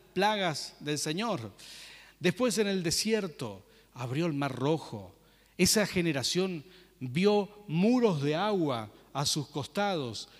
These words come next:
cruzó por el desierto y dice la palabra del Señor que el Señor los cuidaba. Tuvieron hambre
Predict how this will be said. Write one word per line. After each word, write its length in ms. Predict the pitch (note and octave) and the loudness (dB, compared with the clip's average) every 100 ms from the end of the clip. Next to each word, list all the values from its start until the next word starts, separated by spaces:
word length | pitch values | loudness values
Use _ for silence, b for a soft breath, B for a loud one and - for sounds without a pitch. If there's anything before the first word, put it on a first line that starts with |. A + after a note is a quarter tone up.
| B - | B 0
cruzó 560 | F#3+ F#3+ B3 C#4 C4+ | 2 2 4 2 2
por 140 | A#3 G#3 | 0 2
el 120 | F#3 | 0
desierto 800 | D#3+ - A3 G#3+ F3 - C3 G#2 B B B B B | 0 0 0 -2 -4 -6 -6 -8 B B B B B
y 240 | F#3 G3+ G3+ | 2 2 2
dice 440 | G#3 C4+ - B3+ | 2 2 4 4
la 180 | A3+ - | 4 2
palabra 420 | F#3 A3 A3+ G#3 | -2 0 -2 0
del 180 | F3 D#3+ | 0 0
Señor 500 | - C#3 F#3+ F3+ D#3 | -4 -4 -4 -4 -4
que 100 | E3+ | -2
el 80 | D3+ | -2
Señor 300 | E3 F#3+ A3 | -2 -2 0
los 180 | G#3 | 0
cuidaba. 760 | - - D3 D3 F#3+ D#3+ A2 F#2 B B B | -2 -4 -2 0 0 -2 -6 -10 B B B
Tuvieron 420 | F#3 G3+ A#3+ G#3 | 2 4 4 2
hambre 680 | G#3+ A#3+ A3 E3+ C#3 A2 F#2 | 0 0 0 2 2 0 -6